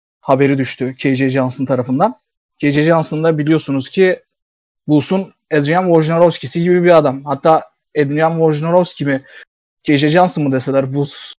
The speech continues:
için ben K J Johnson'ı tercih ederim ki birçoğumuz onu tercih eder. Bu adam Patrick Williams'ın eğer trade up yapmazsak Patrick Williams'ı seçeceğimizi söyledi draft'tan bir gün önce ve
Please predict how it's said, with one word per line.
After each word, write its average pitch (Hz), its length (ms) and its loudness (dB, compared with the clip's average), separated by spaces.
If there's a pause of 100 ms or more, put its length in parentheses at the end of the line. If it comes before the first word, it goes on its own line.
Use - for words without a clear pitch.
(120)
için 226 420 -2
ben 165 200 0
K 165 140 4
J 175 140 2
Johnson'ı 170 400 2
tercih 131 280 -2
ederim 160 280 0
ki 151 220 -2
birçoğumuz 143 500 0
onu 131 140 0
tercih 127 300 -4
eder. 190 180 -2 (1080)
Bu 190 200 2
adam 202 400 0 (340)
Patrick 175 280 -6
Williams'ın 202 680 -6 (920)
eğer 160 580 0
trade 170 300 0
up - 120 0
yapmazsak 202 640 -2
Patrick 185 200 -6
Williams'ı 185 420 -6
seçeceğimizi 139 640 -8 (340)
söyledi 139 640 -4 (260)
draft'tan 139 360 -6
bir 139 80 -6
gün 135 140 -6
önce 202 300 -4
ve 220 320 -2